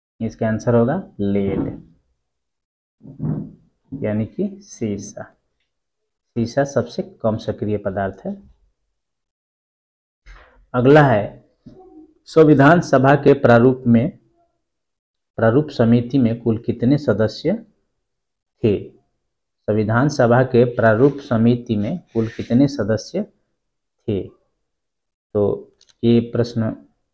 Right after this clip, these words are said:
आमतौर पर सारे लोग जानते हैं। संविधान सभा के प्रारूप समिति में कुल सात सदस्य थे, तो दूसरा का answer हो जाएगा सात।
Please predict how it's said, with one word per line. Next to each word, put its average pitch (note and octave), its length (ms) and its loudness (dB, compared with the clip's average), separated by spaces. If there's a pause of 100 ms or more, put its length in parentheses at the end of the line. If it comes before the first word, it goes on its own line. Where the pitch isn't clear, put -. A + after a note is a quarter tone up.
(220)
आमतौर A#2 320 -2
पर A#2 120 -6
सारे A2 240 -2
लोग A#2 160 2
जानते G#2 360 -2
हैं। - 320 -14 (360)
संविधान G#2+ 360 -2
सभा A2 240 0
के G#2 100 -4
प्रारूप G#2+ 420 -4 (120)
समिति A2+ 680 -4 (300)
में G#2+ 200 -6
कुल E3 340 -4
सात - 360 -2
सदस्य G#2+ 460 -6
थे, - 220 -10
तो - 600 -20
दूसरा G#2+ 360 -6
का A2+ 120 -4
answer G#2+ 200 -4
हो G#2+ 80 0
जाएगा G#2+ 240 -4
सात। A2+ 520 -6